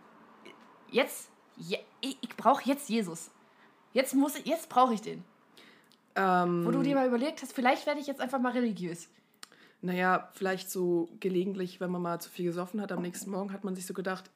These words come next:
Speaker 2: „Ist das wirklich der richtige Weg für mich? Oder
Speaker 1: Aber, aber
Speaker 2: brauche ich
Speaker 1: lagst du
Speaker 2: doch
Speaker 1: da
Speaker 2: Jesus?“ Ich war, das war dann nicht so, das war keine ernste Überlegung, dass ich tatsächlich
Speaker 1: Ja,
Speaker 2: den,
Speaker 1: ist so,
Speaker 2: den
Speaker 1: ist es,
Speaker 2: Sprung
Speaker 1: ja, okay,
Speaker 2: gehe,
Speaker 1: du, du liegst
Speaker 2: aber
Speaker 1: da und denkst dir, „Do I, do I need Jesus?
Speaker 2: Ja,
Speaker 1: Do I need him?“
Speaker 2: wahrscheinlich ja.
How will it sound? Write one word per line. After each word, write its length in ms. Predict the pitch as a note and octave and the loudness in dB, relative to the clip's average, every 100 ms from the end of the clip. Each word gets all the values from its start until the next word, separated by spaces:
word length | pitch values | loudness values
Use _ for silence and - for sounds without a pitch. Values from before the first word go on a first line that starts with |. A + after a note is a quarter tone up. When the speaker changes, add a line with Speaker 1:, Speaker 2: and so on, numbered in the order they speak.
| _ | _
Speaker 2:
„Ist 220 | A3 G#3+ | -6 -4
das 180 | A#3+ - | -6 -6
wirklich 260 | F#3 G3 F#3+ | -8 -8 -8
der 120 | F3+ | -8
richtige 320 | F3+ F#3 E3+ | -8 -8 -6
Weg 160 | F3 F3+ | -6 -8
für 100 | F3+ | -10
mich? 260 | F3+ - _ - - - - _ - | -10 -12 _ -20 -20 -20 -20 _ 0
Oder 220 | F#3+ G3 | 4 6
Speaker 1:
Aber, 100 | A3 | 4
aber 80 | G3+ | 4
Speaker 2:
brauche 140 | F#3+ | 6
ich 60 | A3 | 6
Speaker 1:
lagst 240 | C4+ - | 6 4
du 40 | A#3+ | 4
Speaker 2:
doch 120 | B3 | 4
Speaker 1:
da 60 | - | 2
Speaker 2:
Jesus?“ 440 | A3 G3+ E3+ - - | 2 4 0 -4 -8
Ich 180 | G3 G3+ | -2 0
war, 120 | G3 | 2
das 160 | G#3 G#3 | 0 0
war 100 | A#3 | 2
dann 140 | A3+ | 4
nicht 200 | A#3+ A#3+ | 2 -2
so, 120 | A3 | -2
das 160 | G3 F#3 | -2 -2
war 100 | G3 | -4
keine 500 | G3 G3 G3 F#3+ F3 - - - | -4 -4 -2 -2 -2 -6 -18 -2
ernste 540 | F#3 G3+ - G3+ F#3 | 0 0 -2 0 2
Überlegung, 480 | E3 E3+ E3+ E3+ G3+ | 2 2 2 4 2
dass 160 | G3+ F#3 | 0 -4
ich 100 | - | -6
tatsächlich 400 | F3+ F#3 F3 G3 | -6 -6 -4 -2
Speaker 1:
Ja, 80 | A3 | 2
Speaker 2:
den, 100 | G3 | 4
Speaker 1:
ist 100 | F3+ | 4
so, 200 | A3 G#3 - | 6 6 6
Speaker 2:
den 300 | G3+ F#3+ E3 - | 6 6 2 -4
Speaker 1:
ist 140 | - - | -2 -2
es, 180 | - - | 0 6
Speaker 2:
Sprung 220 | B3 D4+ | 8 8
Speaker 1:
ja, 120 | E4 D#4+ | 8 6
okay, 180 | G4 | 4
Speaker 2:
gehe, 100 | B3 | 2
Speaker 1:
du, 120 | C4 - | 0 -2
du 60 | C4+ | 2
liegst 180 | C4 B3+ | 4 8
Speaker 2:
aber 160 | C4 | 8
Speaker 1:
da 60 | C4+ | 8
und 80 | C4+ | 6
denkst 180 | C4+ | 0
dir, 160 | C4+ C4 | 0 0
„Do 180 | A#3+ C4 | 2 0
I, 120 | C#4 C4 | 0 -2
do 100 | B3 | 0
I 80 | C4+ | 2
need 240 | B3+ B3+ | 2 0
Jesus? 440 | A3 A3+ A#3 - - _ | -4 -6 -8 -12 -20 _
Speaker 2:
Ja, 160 | G3+ G3 | -8 -2
Speaker 1:
Do 80 | A3+ | 0
I 20 | |
need 60 | A3 | 2
him?“ 80 | G#3 | 2
Speaker 2:
wahrscheinlich 580 | A3+ A3 C#4 E4 D#4 A3+ | 2 4 4 2 0 0
ja. 340 | A#3 F#3 - | 2 0 -4